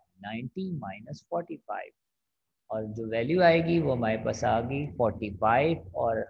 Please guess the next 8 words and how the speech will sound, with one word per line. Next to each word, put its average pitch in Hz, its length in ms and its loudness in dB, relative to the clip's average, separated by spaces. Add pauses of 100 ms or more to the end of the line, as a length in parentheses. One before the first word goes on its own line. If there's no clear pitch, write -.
(160)
height 131 400 4 (260)
meter 110 600 0 (300)
उसका - 220 -4
unit 104 440 0
होता - 100 -20
है। - 40 -20 (1080)
उसके 147 280 0
बाद 175 440 6